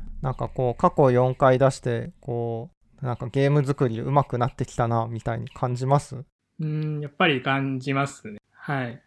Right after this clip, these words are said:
Speaker 2: あの、さっきも言ってたように、なんか自分の中である程度ルールみたいなものができてきて、
Speaker 1: うん。
Speaker 2: まあ、なんかそれに沿うだけで、
Speaker 1: うん、うん。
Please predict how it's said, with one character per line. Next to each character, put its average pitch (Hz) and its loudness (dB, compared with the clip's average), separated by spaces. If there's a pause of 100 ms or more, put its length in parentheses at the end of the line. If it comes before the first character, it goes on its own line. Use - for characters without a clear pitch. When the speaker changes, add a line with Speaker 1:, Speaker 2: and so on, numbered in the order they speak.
Speaker 2:
あ 127 -8
の、 123 -8
さ 156 -6
っ 151 -6
き - -10
も 127 -2
言 120 -4
っ - -10
て 120 -12
た 120 -10
よ 117 -10
う 113 -8
に、 113 -12
な 127 -8
ん - -12
か 123 -10
自 127 -6
分 156 -2
の 165 0
中 170 2
で 117 -2
あ 117 0
る 123 -6
程 131 0
度 127 -2 (360)
ル 147 2
ー - 2
ル 120 -4
み 113 -6
た 117 -2
い 117 -2
な 117 -2
も 117 -4
の 113 -4
が 110 -6
で 110 -8
き - -20
て 107 -8
き - -16
て、 113 -12 (280)
Speaker 1:
う 156 -8
ん。 123 -6 (300)
Speaker 2:
ま 156 -12
あ、 - -10
な 127 -12
ん - -12
か 120 -12
そ 151 -8
れ 160 -2
に 165 0
沿 156 -2 (480)
う - -8
だ 113 -8
け 123 -6
で、 113 -10 (300)
Speaker 1:
う 143 -2
ん、 - 2
う 123 0 (120)
ん。 131 -10